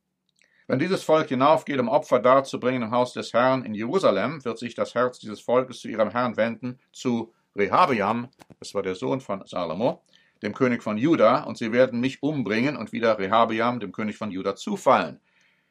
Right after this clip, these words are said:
Und der König hielt einen Rat und machte zwei goldene Kälber, also nicht nur eins, wie damals die Israeliten es taten, als Mose auf dem Berg war, sondern gar zwei, und sagte zum Volke, "Es ist zu viel für euch, nach Jerusalem hinaufzuziehen. Seht, da sind deine Götter, Israel."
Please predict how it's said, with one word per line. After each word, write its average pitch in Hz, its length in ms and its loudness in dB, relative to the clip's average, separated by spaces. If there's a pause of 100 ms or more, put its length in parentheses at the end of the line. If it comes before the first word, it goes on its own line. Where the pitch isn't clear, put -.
(140)
Und 131 80 0
der 147 80 2
König 202 260 2
hielt 180 160 -4
einen 139 220 -4
Rat 110 440 4
und 127 120 -4
machte 131 260 0
zwei 147 400 2
goldene 147 480 0
Kälber, 110 380 2
also 92 120 -2
nicht 107 160 -8
nur 101 140 -4
eins, 113 300 0
wie 95 80 -8
damals 104 420 -4
die 90 100 -10
Israeliten 92 460 -8
es 113 140 -12
taten, 123 300 -6
als - 160 -18
Mose - 200 -8
auf - 80 -8
dem 78 120 -14
Berg 123 260 -2
war, - 80 -4
sondern 82 240 -10
gar - 140 -12
zwei, 147 380 0 (580)
und 104 100 -10
sagte 151 280 4
zum 123 120 -6
Volke, 147 420 4
"Es 123 160 -4
ist 139 140 -6
zu 113 100 -10
viel 151 240 -6
für 131 180 2
euch, 127 280 6
nach 95 180 -4
Jerusalem 165 400 -2
hinaufzuziehen. 135 760 -6
Seht, 123 360 -4
da 120 200 6
sind 117 280 -6
deine 101 240 0
Götter, 98 360 4
Israel." 95 520 -2